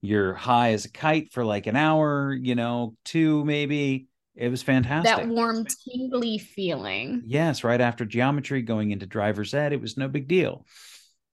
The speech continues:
Speaker 1: I wasn't gonna, I wasn't, I was, it was a class I thought I could just throw away. I didn't need to pay attention at driver's ed. I'll figure that out. So I was just a sloppy mess for an hour on a muscle relaxer at fourteen years old. Um, so yes,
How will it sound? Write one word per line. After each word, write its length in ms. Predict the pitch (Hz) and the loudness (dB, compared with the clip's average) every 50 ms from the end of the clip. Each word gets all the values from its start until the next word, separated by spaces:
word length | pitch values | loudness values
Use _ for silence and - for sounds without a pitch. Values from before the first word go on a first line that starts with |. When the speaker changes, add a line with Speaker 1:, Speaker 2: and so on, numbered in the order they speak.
| - - - | -12 -6 -2
Speaker 1:
I 120 | 107 117 | 0 2
wasn't 200 | 131 139 127 113 | 2 2 2 2
gonna, 220 | 110 98 98 87 92 - - - | 2 0 0 -2 -4 -8 -4 0
I 80 | 110 117 | 2 4
wasn't, 280 | 131 131 123 139 - | 4 4 4 4 4
I 80 | 135 143 | 6 8
was, 180 | 151 156 - | 8 8 6
it 120 | - 160 160 | 6 6 8
was 200 | 156 160 127 151 | 8 8 8 6
a 80 | 147 143 | 4 4
class 540 | - - - - 156 156 156 160 160 - 156 | 0 -6 -10 -2 0 2 2 2 2 0 0
I 80 | 147 | 0
thought 260 | 139 - 139 135 131 | 0 0 0 0 2
I 80 | 131 131 | 0 0
could 180 | 131 - 120 104 | 0 -2 -6 -6
just 220 | 110 113 - - | -6 -8 -10 -6
throw 220 | - 123 110 107 | -2 2 2 4
away. 340 | 113 127 165 185 170 127 107 | 4 4 4 4 4 4 4
I 140 | 107 123 135 | 2 2 2
didn't 240 | 135 127 104 98 95 | 2 0 -2 -2 -4
need 180 | 101 104 92 | -4 -6 -6
to 60 | - - | -8 -10
pay 180 | - 101 95 | -8 -6 -6
attention 400 | 90 - - 98 92 - - 95 | -6 -4 -2 -2 -2 0 0 -2
at 80 | 87 - | -4 -2
driver's 460 | - 101 90 90 87 82 92 87 101 | 0 0 0 0 0 -2 -4 -2 -2
ed. 120 | 104 110 110 | 0 0 0
I'll 100 | 123 120 | 0 0
figure 300 | - - 101 92 92 87 | -2 -2 -2 0 0 0
that 200 | 92 90 87 87 | 0 0 0 0
out. 280 | 92 101 123 - - - - - - _ | 2 2 0 0 -2 -6 -14 -20 -16 _
So 180 | - - 113 | -4 0 4
I 100 | 113 123 | 4 6
was 180 | 127 127 110 - | 6 6 4 2
just 220 | - 113 - - | 0 -2 -2 -2
a 60 | 117 104 | -2 -2
sloppy 420 | - - 98 90 90 - 95 95 | -2 -2 -2 -2 0 0 2 2
mess 320 | 101 117 151 180 160 - | 4 4 4 2 0 -2
for 200 | - - - 87 | -4 -4 -4 -4
an 100 | 90 85 | -2 -2
hour 460 | 80 80 80 - - - - 113 113 - _ _ _ _ _ _ _ _ - | -2 -2 -2 -4 -4 -6 -6 -8 -10 -14 _ _ _ _ _ _ _ _ -4
on 140 | 101 95 95 | -2 0 4
a 20 | |
muscle 300 | 98 127 156 156 - 110 | 4 4 4 4 2 2
relaxer 480 | 98 90 90 87 85 85 - - 90 90 | 2 2 2 0 -2 -4 -6 -8 -8 -10
at 80 | - | -8
fourteen 400 | - 101 90 - - - 85 85 | -6 -8 -8 -6 -8 -8 -6 -6
years 240 | 85 90 90 - - | -6 -6 -8 -8 -8
old. 240 | 50 50 52 110 - - _ _ - - - - - - _ _ _ _ - | -8 -8 -8 -10 -12 -16 _ _ -20 -20 -20 -20 -20 -20 _ _ _ _ 4
Um, 440 | 127 127 127 123 117 113 101 98 101 | 6 8 8 8 8 6 6 2 0
so 140 | - - 135 | 2 4 6
yes, 340 | 139 143 127 107 104 - | 6 8 8 6 4 2